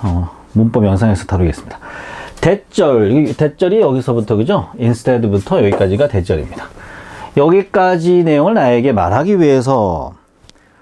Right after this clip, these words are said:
어떻게 했대요? 켄트와 욕시와 던디만큼 많이 떨어진 시청자들이 전화를 했다예요.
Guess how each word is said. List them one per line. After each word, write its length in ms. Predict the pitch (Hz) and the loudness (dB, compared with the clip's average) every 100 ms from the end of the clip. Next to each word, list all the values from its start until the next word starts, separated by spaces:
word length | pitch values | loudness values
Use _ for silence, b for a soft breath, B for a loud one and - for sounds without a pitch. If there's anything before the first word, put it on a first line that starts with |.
| b - | b -14
어떻게 200 | 120 139 | -2 0
했대요? 440 | 139 156 190 226 B B B B B B B B B - | 2 0 0 -4 B B B B B B B B B -4
켄트와 500 | 151 151 151 160 131 | 0 0 0 2 2
욕시와 400 | 120 - 139 135 | 0 0 -2 0
던디만큼 580 | 110 117 123 117 117 | 0 2 2 2 0
많이 260 | 107 90 120 | -2 0 -2
떨어진 420 | 139 131 127 131 | 0 0 2 0
시청자들이 840 | 117 - 139 123 107 98 123 208 330 | -2 -4 0 2 2 0 0 0 0
전화를 520 | 113 104 139 359 415 B B B B - | 0 2 2 0 -2 B B B B -6
했다예요. 560 | 202 - - 185 73 69 | -6 -2 0 0 0 -6